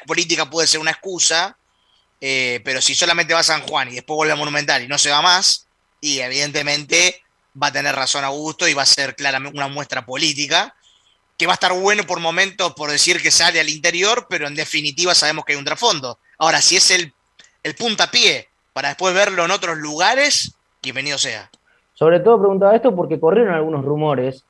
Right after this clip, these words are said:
Speaker 2: de que tanto Messi como Scaloni se habían plantado de que querían jugar en el Monumental. Después
Speaker 1: Ajá.
Speaker 2: Scaloni salió a confirmarlo. Eh, también
Speaker 1: Messi,
Speaker 2: muchos
Speaker 1: Messi dijo, ¿Messi también dijo eso?
Speaker 2: Eh, no, Scaloni, Scaloni lo
Speaker 1: Ah.
Speaker 2: confirmó, lo reconfirmó.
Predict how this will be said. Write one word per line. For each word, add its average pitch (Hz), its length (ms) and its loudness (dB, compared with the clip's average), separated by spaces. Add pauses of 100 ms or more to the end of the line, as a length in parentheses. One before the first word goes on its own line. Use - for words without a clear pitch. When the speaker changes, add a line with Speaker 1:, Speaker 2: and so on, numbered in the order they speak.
Speaker 2:
de 123 180 -4
que 123 80 -2
tanto 131 260 2
Messi 156 300 2
como 131 220 0
Scaloni 151 420 2
se - 80 -4
habían 139 240 2
plantado 135 520 4
de 139 140 4
que 120 80 -8
querían 123 240 -4
jugar 139 220 0
en 139 60 -2
el 127 40 -4
Monumental. 123 640 2 (320)
Después 139 400 0
Speaker 1:
Ajá. 127 120 -6
Speaker 2:
Scaloni 127 440 2
salió 127 260 2
a 135 80 2
confirmarlo. 156 960 4 (340)
Eh, 117 200 -4
también 123 280 0
Speaker 1:
Messi, 156 240 4
Speaker 2:
muchos 175 140 2
Speaker 1:
Messi 214 200 4
dijo, 196 340 0
¿Messi 180 200 -2
también 170 260 -2
dijo 202 180 -8
eso? 208 260 -2 (180)
Speaker 2:
Eh, 135 120 2
no, 151 240 6
Scaloni, 151 480 4
Scaloni 143 360 4
lo 120 140 0
Speaker 1:
Ah. 165 180 6
Speaker 2:
confirmó, 170 480 4
lo 127 140 0
reconfirmó. 151 840 -2